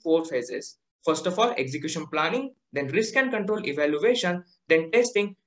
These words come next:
and reporting. Under execution planning, it is mandatory for auditor to carry out their work in a timely, efficient, and effective manner. In risk and control evaluation, auditor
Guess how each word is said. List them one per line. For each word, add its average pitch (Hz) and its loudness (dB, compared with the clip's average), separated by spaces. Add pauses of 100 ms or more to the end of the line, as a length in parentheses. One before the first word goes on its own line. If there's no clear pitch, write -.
(140)
and 143 -4
reporting. 123 -4 (640)
Under 170 -2
execution 277 -2
planning, 196 0 (160)
it 165 -14
is 165 -6
mandatory 262 2
for 269 4
auditor 160 0 (360)
to 196 -8
carry 277 4
out 254 4
their 214 0
work 165 2 (140)
in 151 -6
a 147 -4 (120)
timely, 254 0
efficient, 208 2
and 190 2
effective 160 -4
manner. 127 -4 (680)
In 147 -4
risk 233 4
and 254 4
control 185 2
evaluation, 160 0 (240)
auditor 208 4